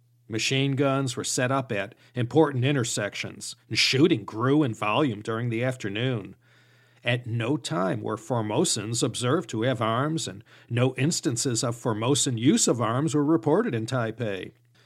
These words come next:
Nevertheless, the military were evidently allowed free use in what appeared to be an attempt to frighten the people into obedience. At approximately five o'clock, the Governor General broadcast a message which appeared to have increased the anger of the people.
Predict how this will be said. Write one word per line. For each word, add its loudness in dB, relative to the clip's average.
Nevertheless, 6
the 0
military 2
were -2
evidently -2
allowed 0
free 0
use 0
in -8
what -8
appeared -4
to -8
be -4
an -8
attempt -2
to -8
frighten -2
the -4
people -6
into -6
obedience. -6
At 6
approximately 2
five 2
o'clock, 2
the -10
Governor 2
General 2
broadcast 0
a 2
message 2
which -2
appeared 2
to 2
have -2
increased 2
the 0
anger 0
of -10
the -12
people. -2